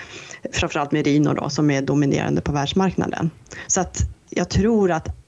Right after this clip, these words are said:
alla sitter med, med ungefär samma frågeställningar, så att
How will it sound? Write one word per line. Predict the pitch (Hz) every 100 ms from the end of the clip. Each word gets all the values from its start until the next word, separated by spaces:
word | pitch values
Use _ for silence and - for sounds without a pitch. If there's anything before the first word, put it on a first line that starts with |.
| -
alla | 180 165 170 180
sitter | - 185 180 - 160
med, | 151 151 143 -
med | 165 156 151
ungefär | 151 151 143
samma | - 156 143 143 143 139 139 -
frågeställningar, | - 156 151 - 226 180 - 156
så | -
att | - - -